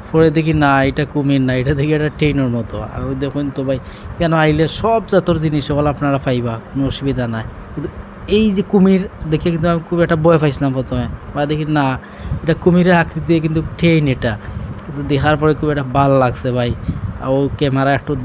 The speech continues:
দৌড়াইলাম, কই দৌড়াইয়া ভিডিও একটা মারি দিই। আমার ফ্রেন্ড বন্ধু যারা আছেন,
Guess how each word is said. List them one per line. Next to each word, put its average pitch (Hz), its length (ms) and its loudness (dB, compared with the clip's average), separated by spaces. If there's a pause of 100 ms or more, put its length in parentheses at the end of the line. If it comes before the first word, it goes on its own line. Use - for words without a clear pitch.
(140)
দৌড়াইলাম, 131 420 4 (100)
কই 120 100 -6 (120)
দৌড়াইয়া 135 300 0
ভিডিও 135 280 -2
একটা 143 120 -2 (100)
মারি 120 300 -2
দিই। 123 160 -2 (880)
আমার 123 180 -2 (280)
ফ্রেন্ড 135 260 2
বন্ধু 165 280 0 (160)
যারা 160 280 2
আছেন, 170 260 -2